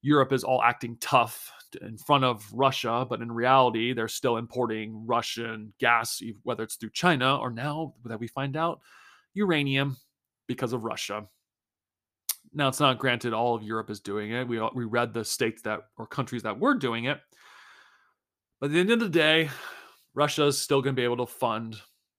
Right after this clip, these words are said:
its effort against Ukraine. And the United States is still gonna fund its efforts, uh, to fight Russia. At the end of the day, whoever wins that economy is going to probably survive,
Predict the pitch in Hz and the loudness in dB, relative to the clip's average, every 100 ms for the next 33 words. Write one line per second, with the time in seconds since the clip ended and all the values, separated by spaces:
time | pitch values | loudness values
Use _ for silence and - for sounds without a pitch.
0 | - - - 127 - 120 120 117 123 120 | -14 -12 -8 -8 -4 -4 -4 -8 -8 -10
1 | 110 110 107 - _ - 170 220 233 - | -10 -10 -12 -18 _ -6 -2 0 0 0
2 | 190 190 147 - 135 156 135 - 120 139 | 0 0 -2 0 0 0 -4 -2 -2 -2
3 | - 135 - 117 - 151 147 - - 143 | -4 -4 -2 -4 -2 -4 -4 -10 -6 -8
4 | 139 _ _ _ _ _ _ _ _ _ | -8 _ _ _ _ _ _ _ _ _
5 | _ _ _ - 135 131 135 190 196 113 | _ _ _ -12 -4 0 2 2 0 -4
6 | 107 - _ _ _ _ _ - - - | -8 -14 _ _ _ _ _ -20 -20 -20
7 | - _ _ 104 135 156 156 147 175 214 | -20 _ _ -6 -2 0 0 4 4 2
8 | - _ 131 139 151 135 143 185 214 - | -4 _ 2 4 4 4 4 2 0 -4
9 | - _ _ _ 131 147 139 139 147 165 | -8 _ _ _ 4 4 4 2 4 0
10 | 208 - _ _ _ _ 113 131 117 117 | -4 -8 _ _ _ _ -6 -4 -4 -6
11 | - 120 120 120 113 - 120 135 233 190 | -6 -6 -4 -6 -6 -4 -2 -2 0 2
12 | 131 151 180 | 2 0 -6